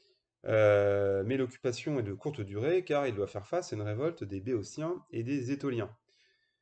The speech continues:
Et, euh, Lysimaque finit par être libéré donc, au printemps deux cent quatre-vingt-onze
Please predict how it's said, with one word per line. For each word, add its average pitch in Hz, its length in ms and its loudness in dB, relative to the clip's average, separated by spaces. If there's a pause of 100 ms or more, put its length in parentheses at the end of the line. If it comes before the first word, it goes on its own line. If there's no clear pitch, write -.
(240)
Et, 131 440 2
euh, 95 960 2
Lysimaque 147 400 0
finit 143 240 -6
par 104 120 0
être - 180 -10
libéré 143 560 0
donc, 107 160 -6
au 95 60 -6
printemps 127 340 -6
deux 107 120 -6
cent 104 120 -8
quatre-vingt-onze 110 760 -6